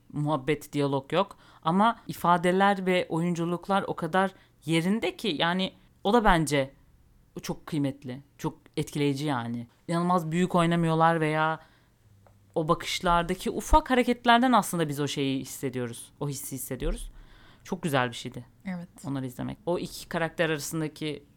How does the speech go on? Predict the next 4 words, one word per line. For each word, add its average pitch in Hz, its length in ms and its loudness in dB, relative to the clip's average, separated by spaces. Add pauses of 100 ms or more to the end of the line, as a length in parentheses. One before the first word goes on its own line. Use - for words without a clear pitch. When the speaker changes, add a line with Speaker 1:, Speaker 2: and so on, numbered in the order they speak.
(340)
Speaker 1:
çatışmalar, 143 640 -2
o 143 100 -2
ikisinin 147 640 -6
aslında 143 540 -2